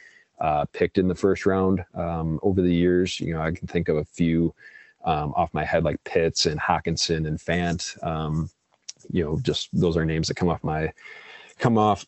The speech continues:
come to mind from the past few years. But, um, you know, there's a number of really good options at tight end, whether it's Kincaid or whether it's Meyer, whether it's Washington.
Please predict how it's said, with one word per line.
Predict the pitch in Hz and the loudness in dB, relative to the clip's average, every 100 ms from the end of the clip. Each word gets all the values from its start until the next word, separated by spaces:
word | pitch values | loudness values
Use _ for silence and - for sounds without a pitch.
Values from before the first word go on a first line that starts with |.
| - | 0
come | 123 | 2
to | 104 | 4
mind | 95 95 98 92 | 4 4 4 4
from | 98 | 2
the | 85 | 2
past | 101 95 - | 2 2 0
few | 87 | 2
years. | 82 82 82 - | 4 2 2 0
But, | 90 85 - | 0 0 0
um, | 90 85 82 80 80 - _ _ | 0 0 0 -2 -6 -12 _ _
you | 104 87 | 0 2
know, | |
there's | 87 87 | 4 2
a | 87 | 2
number | 85 85 | 2 2
of | 80 | 4
really | 80 82 | 2 2
good | 78 | 2
options | 71 78 - 80 | 0 -2 -2 -2
at | 82 78 | -2 -2
tight | 82 82 | -2 0
end, | 82 82 82 | 0 -2 -2
whether | 82 80 | 0 0
it's | - | -2
Kincaid | - 76 - - 87 85 87 | -4 -8 -4 0 2 2 2
or | 82 80 | 2 0
whether | 82 80 | 0 -2
it's | 76 | -2
Meyer, | 82 80 85 80 82 80 | -4 -2 0 0 0 0
whether | 82 80 | 0 -2
it's | 78 82 | -2 0
Washington. | 80 82 80 76 82 82 | 0 0 -4 -4 -2 -2